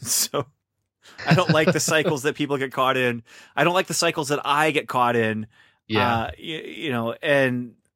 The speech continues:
Speaker 1: and with storytelling, in real life, it's repetitive and stupid and you hate it because you're living it.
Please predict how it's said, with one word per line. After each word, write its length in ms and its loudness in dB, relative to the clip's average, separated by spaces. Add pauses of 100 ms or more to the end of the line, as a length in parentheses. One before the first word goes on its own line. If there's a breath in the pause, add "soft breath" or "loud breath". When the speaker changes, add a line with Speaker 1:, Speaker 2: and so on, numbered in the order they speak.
(440)
Speaker 1:
and 160 0
with 120 0
storytelling, 680 0
in 120 0
real 180 6
life, 360 4
it's 140 -12
repetitive 420 0
and 120 -2
stupid 340 -2
and 80 0
you 100 0
hate 200 2
it 100 -4
because 320 -4
you're 100 -2
living 300 4
it. 160 -6